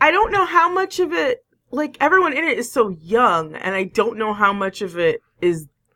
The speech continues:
people playing up for the camera or, you know, genuinely being themselves. Like, I cannot tell. And it almost doesn't matter 'cause it's so well put together.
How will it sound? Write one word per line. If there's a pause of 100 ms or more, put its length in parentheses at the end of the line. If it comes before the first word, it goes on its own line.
(140)
people (640)
playing
up
for
the
camera (280)
or, (760)
you
know, (440)
genuinely
being
themselves.
Like,
I
cannot
tell.
And
it
almost
doesn't
matter
'cause
it's
so
well
put
together.